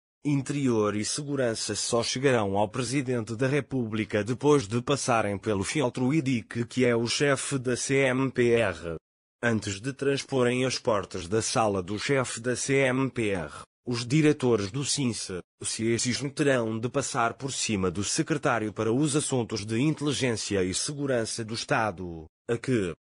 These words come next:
compete coordenar e controlar as tarefas relacionadas com a assistência ao ministro de Estado e chefe da Casa Militar em matéria de informação, inteligência e segurança do Estado e,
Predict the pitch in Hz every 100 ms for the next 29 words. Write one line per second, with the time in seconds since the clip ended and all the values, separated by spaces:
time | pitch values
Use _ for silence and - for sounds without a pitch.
0 | _ 123 131 127 117 92 - 123 113 117
1 | 120 101 101 - 160 151 143 131 110 107
2 | 107 - 131 117 98 - 98 90 113 117
3 | 113 131 123 104 90 95 - 101 101 107
4 | 110 135 - 120 101 - 104 101 101 85
5 | 78 - - 131 147 151 - 147 131 131
6 | 120 - 104 95 85 95 95 - 147 143
7 | - 127 131 143 135 120 107 113 127 131
8 | 123 117 104 104 113 120 113 101 98 95
9 | 92 90 - 131 123 127 - 120 92 80
10 | 76 _ - 139 120 123 101 110 98 101
11 | 95 95 - 127 127 104 95 123 117 127
12 | - 139 110 95 117 127 113 92 80